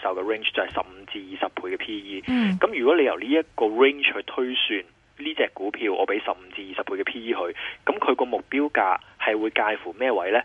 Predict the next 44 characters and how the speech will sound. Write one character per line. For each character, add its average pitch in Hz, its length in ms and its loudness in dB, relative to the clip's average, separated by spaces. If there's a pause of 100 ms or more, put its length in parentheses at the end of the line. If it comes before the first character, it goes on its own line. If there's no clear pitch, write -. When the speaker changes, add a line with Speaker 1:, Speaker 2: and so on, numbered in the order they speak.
(280)
Speaker 1:
就 110 120 4
會 110 100 4
係 101 360 2
兩 98 320 0
個 117 80 4
二 101 280 -4
到 104 100 2
兩 90 140 0
個 95 100 -6
九。 90 340 -2 (600)
噉 247 140 2
你 196 60 8
話 120 240 6
如 90 140 -12
果 104 140 2
相 160 340 0
對 110 180 2
於， 135 500 0 (100)
Speaker 2:
嗯。 104 120 0
Speaker 1:
呃， 90 60 -2
呢， 135 400 -10
依 135 120 -8
家 135 180 2
呢 127 60 -6
一 127 80 4
刻 120 220 2 (200)
嘅 95 360 -2
雷 95 200 -4
士 107 120 -8
照 110 140 -8
明 101 120 -16
嚟 87 120 -14
比 95 120 -4
較 101 200 4
呢， 110 100 2 (420)
呃， 101 300 2 (300)
你 110 180 4
可 135 160 4
以 151 40 4
計 123 140 4
到 107 120 4
就 127 320 -2
係 92 120 -2
話 92 160 0